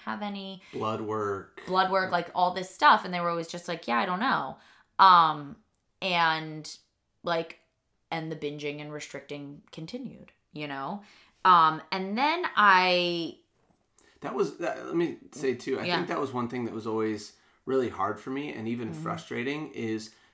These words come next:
Speaker 2: to watch you with your body dysmorphia,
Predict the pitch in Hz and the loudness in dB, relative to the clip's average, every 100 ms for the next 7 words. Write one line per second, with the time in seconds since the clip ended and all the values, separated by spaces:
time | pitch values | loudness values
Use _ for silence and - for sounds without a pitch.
0 | - 139 110 90 98 117 143 - - 170 | -8 -4 -4 -2 0 0 -2 -12 -6 0
1 | 170 170 170 - 165 160 170 139 151 156 | 2 2 2 -4 -8 -4 -4 -2 -2 -4
2 | 156 - 160 151 165 170 | -8 -8 -10 -8 -6 -6